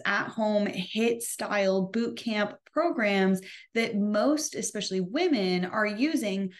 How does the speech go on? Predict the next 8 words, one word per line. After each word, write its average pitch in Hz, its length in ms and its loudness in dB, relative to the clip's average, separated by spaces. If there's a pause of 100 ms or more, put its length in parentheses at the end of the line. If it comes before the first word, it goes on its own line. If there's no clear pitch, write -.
(300)
are 240 100 2
not 254 320 2
designed 285 380 2
to 247 240 -4
offset 311 560 -2
the 262 80 0
fact 247 460 0
that 233 260 0